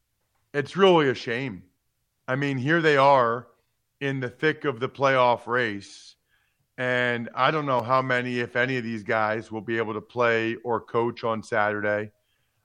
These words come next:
I'm very disappointed because I'm gonna be there on Saturday for the game for Westwood One,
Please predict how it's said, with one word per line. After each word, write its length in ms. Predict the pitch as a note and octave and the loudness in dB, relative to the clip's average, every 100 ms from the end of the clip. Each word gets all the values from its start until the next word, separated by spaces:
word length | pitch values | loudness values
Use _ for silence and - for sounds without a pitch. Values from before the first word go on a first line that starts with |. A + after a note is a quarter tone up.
| _ | _
I'm 420 | C3 C#3 F#3 F3+ - _ _ _ | 4 4 4 0 -10 _ _ _
very 340 | A#2 C3+ B2+ A2+ | -2 0 0 -2
disappointed 800 | A2+ - G#2+ A2 G#2 A2+ C#3 C3+ | -6 -10 -12 -8 -6 -6 -10 -10
because 720 | B2 - A#2+ A#2 A2 G2+ - _ _ _ _ _ | -10 0 2 2 0 -6 -18 _ _ _ _ _
I'm 260 | C3+ C3 D#3+ | 0 0 0
gonna 180 | D3 B2 | -2 -4
be 220 | G2+ D#3 | -4 -2
there 460 | C3 A2 A2 C3 _ _ _ _ _ A#2+ | 0 0 0 -4 _ _ _ _ _ -4
on 240 | A#2 A2 | -4 -4
Saturday 720 | - A#2 G#2+ G2+ G#2 G2+ B2 - _ _ _ _ _ _ _ _ | 0 2 2 0 -4 -4 -6 -14 _ _ _ _ _ _ _ _
for 240 | - C3+ | -4 -2
the 100 | A#2 | -2
game 300 | A#2 B2+ B2+ | -2 -2 -4
for 140 | A#2+ | -4
Westwood 460 | A#2 A#2+ A#2+ B2 G#2 | 0 0 0 -4 -6
One, 280 | A2 C3+ | 0 0